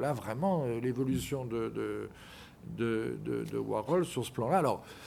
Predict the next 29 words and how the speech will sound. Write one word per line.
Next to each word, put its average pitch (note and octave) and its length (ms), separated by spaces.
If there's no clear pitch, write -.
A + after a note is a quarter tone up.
Warhol, F#3+ 480
euh, F3 320
euh, D#3 340
la D3 100
dimension E3 440
de C#3+ 60
la C3+ 100
guerre D3 220
chez - 160
Warhol, B2 380
moi, D#3 160
je C3+ 100
ne C3 40
sais C3 160
pas C3+ 140
où A#2 160
elle F3 80
est, A3+ 220
parce - 340
que, - 180
euh, A#2+ 1200
je G#2+ 80
ne G#2 40
l'ai A#2 80
pas B2 160
vue, E3 200
en C3+ 100
tout C3 140
cas. G3 520